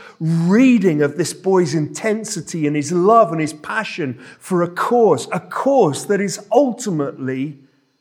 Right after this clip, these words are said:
earthly, manly, that offers no hope beyond the grave.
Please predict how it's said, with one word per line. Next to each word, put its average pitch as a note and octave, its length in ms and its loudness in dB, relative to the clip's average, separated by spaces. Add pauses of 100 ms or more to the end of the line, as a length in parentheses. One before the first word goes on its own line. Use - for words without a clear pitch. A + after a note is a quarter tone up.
(340)
earthly, E3 760 0 (520)
manly, F#3 960 2 (300)
that A3+ 160 6 (100)
offers G#3+ 580 4 (200)
no A3+ 1080 4 (120)
hope A3+ 800 0
beyond F#3 400 0
the E3 60 -4
grave. E3+ 840 -4